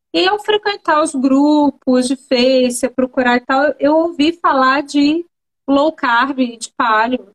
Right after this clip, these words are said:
né? A partir daí. Caí no blog do doutor Souto e dali nunca mais eu saí. Porque quando você entra lá, aquilo ali é um oásis, né? De estudo, de, de conhecimento,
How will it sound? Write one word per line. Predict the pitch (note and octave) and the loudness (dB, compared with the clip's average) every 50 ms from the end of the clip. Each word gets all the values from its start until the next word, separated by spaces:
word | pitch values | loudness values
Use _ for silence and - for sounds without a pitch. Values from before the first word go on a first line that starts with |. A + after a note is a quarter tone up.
| _ - | _ -10
né? | A3+ A3+ A3+ A#3 A#3+ _ _ _ _ | -6 -6 -6 -6 -8 _ _ _ _
A | - A#3+ | -10 -8
partir | - - C4 C4+ - - - - C4 C4 C4 | -4 -4 -4 -4 -6 -8 -6 -2 0 0 0
daí. | B3+ C#4 D4 D#4+ B3+ - - _ _ _ _ _ _ _ _ _ _ _ _ _ _ _ _ - A#2+ _ _ _ _ _ _ _ _ _ _ _ _ _ _ _ _ _ _ _ _ _ | 0 0 -2 -2 -4 -6 -10 _ _ _ _ _ _ _ _ _ _ _ _ _ _ _ _ -20 -20 _ _ _ _ _ _ _ _ _ _ _ _ _ _ _ _ _ _ _ _ _
Caí | - - A4 A4+ A4+ G4 G4 G#4 | -4 -2 0 0 0 0 0 0
no | G#4 A4 | 0 -2
blog | E4+ D4 D4 C#4 C4+ C4 C#4 C4+ | 0 0 0 0 0 0 -2 -2
do | C4+ C4+ | -2 -2
doutor | A#3+ A#3+ A#3+ A#3+ - C#4 D4 | -2 -4 -6 -4 -2 -4 -4
Souto | - - - C#4+ A#3+ A3+ B3+ C#4 - - F4+ G4+ - _ _ _ _ _ _ _ _ _ _ _ _ _ _ _ _ _ - | -4 -6 -6 -4 -4 -4 -4 -6 -8 -10 -16 -16 -18 _ _ _ _ _ _ _ _ _ _ _ _ _ _ _ _ _ -8
e | F4+ G4+ G#4 | -8 -6 -4
dali | - A4+ A#4 A4+ G#4 E4+ D#4+ E4+ | -2 0 0 2 2 0 0 -2
nunca | F4+ F4+ D#4 D#4 - - F4+ | -4 -8 -10 -10 -8 -6 -4
mais | F4 D#4 C#4+ D4 C#4+ | -2 -2 -2 -4 -6
eu | D4+ | -10
saí. | - - - G4+ F4+ | -12 -10 -8 -6 -6
Porque | - _ - A#3+ | -6 _ -10 -10
quando | - - C#4 D4+ - | -6 -6 -6 -6 -6
você | - - D4+ | -6 -6 -4
entra | D4+ D#4+ - - D#4 C#4+ C#4 | -4 -6 -4 -2 -2 0 0
lá, | C#4 D4 | 0 -2
aquilo | D#4 _ - F#4+ F#4+ | -4 _ -8 -6 -4
ali | F#4 E4 D#4 | -2 0 0
é | D4+ | -2
um | D#4 E4 F4+ | -2 -2 -4
oásis, | F#4+ F#4 E4+ D4 C4 C4 C4 C4+ C4+ A#3 A3 G#3 G#3+ G#3 G#3+ | -2 0 0 0 2 0 0 0 -2 -4 -6 -6 -6 -6 -6
né? | A#3 A#3 A3+ A#3 A#3+ | -6 -8 -8 -8 -8
De | A#3+ A#3+ | -8 -10
estudo, | B3 - - - _ - C4+ A#3+ A#3+ B3 B3+ B3+ B3+ - G#3 G#3+ G3+ | -14 -16 -18 -20 _ -6 -2 0 0 2 0 0 -2 -4 -8 -10 -10
de, | - G3 G3+ | -12 -16 -20
de | G3+ G3 G3 G3 G3+ - | -20 -20 _ _ -20 -20
conhecimento, | _ - A3+ A3 A3+ A#3+ A#3+ - - - C#4+ C#4+ C4 A#3 A#3+ A#3+ A#3+ A#3+ A#3 A#3 - _ | _ -8 -6 -4 -4 -4 -6 -6 -8 -6 -4 -2 -2 -2 0 0 0 0 0 -2 -6 _